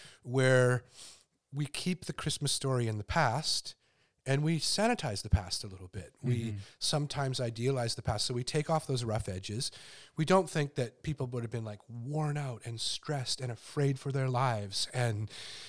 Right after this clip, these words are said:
Speaker 1: you know, whatever else it is, and that there's a lot of discord and uncertainty happening around that scene.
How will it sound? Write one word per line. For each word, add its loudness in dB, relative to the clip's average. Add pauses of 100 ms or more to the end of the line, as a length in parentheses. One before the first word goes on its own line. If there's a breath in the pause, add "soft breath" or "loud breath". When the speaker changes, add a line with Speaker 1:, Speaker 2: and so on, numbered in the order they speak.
(100)
Speaker 1:
you 4
know, 6
whatever 4
else 4
it 0
is, 0
and 2
that -2 (300 loud breath)
there's 4
a 4
lot 6
of 2 (120)
discord 2
and -2
uncertainty -2
happening -4
around -4
that 0
scene. 0